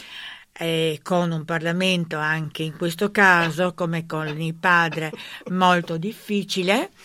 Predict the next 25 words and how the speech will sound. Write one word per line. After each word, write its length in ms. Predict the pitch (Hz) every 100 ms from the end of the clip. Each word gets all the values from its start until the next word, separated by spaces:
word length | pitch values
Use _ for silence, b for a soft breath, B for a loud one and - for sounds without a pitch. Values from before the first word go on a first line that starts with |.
| B B B -
ma, 760 | 294 220 208 269 240 190 175
eh, 560 | 175 175 165 160 156 170
Carlo 300 | 165 185 180
secondo 540 | 196 - 190 185 180 196
non 360 | 180 196 208
è 240 | 190 208 226
meno 380 | 185 185 185
deciso 560 | 196 208 208 165 151 165
di 160 | 165 151
Carlo 320 | 151 151 156
primo, 480 | 156 147 143 156 165
questo 320 | 156 143 147
sicuramente. 880 | - - 165 151 147 135 135 143 160 B B B
Questo 240 | 277 269
un 100 | 262
po' 200 | - 214
per 360 | 208 190 190 208 B B -
ricordarci 880 | 190 190 - 240 190 180 170 - 185
le 160 | 165
tappe 380 | 165 185 190 185
precedenti, 840 | 185 165 165 170 285 277 170 151
no? 160 | 160 233
Mi 140 | 240
sembra 320 | - 180 165
di, 260 | 160 165 160